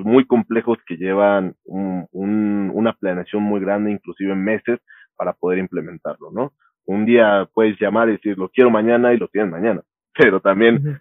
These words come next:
Speaker 1: si tu proyecto es complejo, puede ser que hasta dentro de un año lo tengas. Es, es
Speaker 2: Claro.
Speaker 1: muy dependiente y es muy optimizable y personalizable el software.
Speaker 2: Impecable,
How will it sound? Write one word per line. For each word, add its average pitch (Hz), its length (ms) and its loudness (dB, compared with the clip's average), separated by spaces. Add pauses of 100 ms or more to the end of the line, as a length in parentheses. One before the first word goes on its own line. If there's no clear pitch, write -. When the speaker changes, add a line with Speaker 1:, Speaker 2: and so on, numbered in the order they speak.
(120)
Speaker 1:
si - 80 -14
tu 123 100 0
proyecto 110 340 4
es - 60 2
complejo, 113 760 4
puede 110 180 2
ser 110 140 -2
que 110 80 -4
hasta 101 160 -4
dentro 92 320 -2
de 117 40 4
un 117 100 2
año 87 160 -4
lo 71 140 -16
tengas. - 300 -10 (300)
Es, 92 220 -6 (200)
es 98 80 -12
Speaker 2:
Claro. 143 160 -6
Speaker 1:
muy 123 300 6
dependiente 113 680 2
y 104 160 0
es 95 120 -4
muy 107 240 0
optimizable 101 840 -2 (240)
y 95 80 -12
personalizable 85 720 -8
el - 60 -16
software. - 360 -18 (1700)
Speaker 2:
Impecable, 127 680 -6